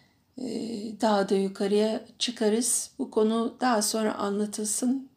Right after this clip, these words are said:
Çünkü burada bu detayı vermek istemiyorum. Travma bir kişiyi varlık bağlantısına daha hassas hale mi getirir peki? Evet.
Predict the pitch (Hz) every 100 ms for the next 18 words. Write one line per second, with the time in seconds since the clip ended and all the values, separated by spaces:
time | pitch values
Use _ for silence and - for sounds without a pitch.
0 | _ - 240 202 220 220 220 - _ -
1 | _ - 240 220 220 214 208 202 202 196
2 | 196 190 202 214 - - 196 190 175 208
3 | - _ _ _ - - - - - -
4 | - - - 294 320 330 330 320 320 311
5 | 302 - 320 302 277 285 302 - 269 262
6 | 262 254 254 - 294 285 262 269 262 262
7 | - 302 320 - - - - 285 269 269
8 | 262 226 202 196 - 202 202 196 196 -
9 | 370 453 285 247 214 -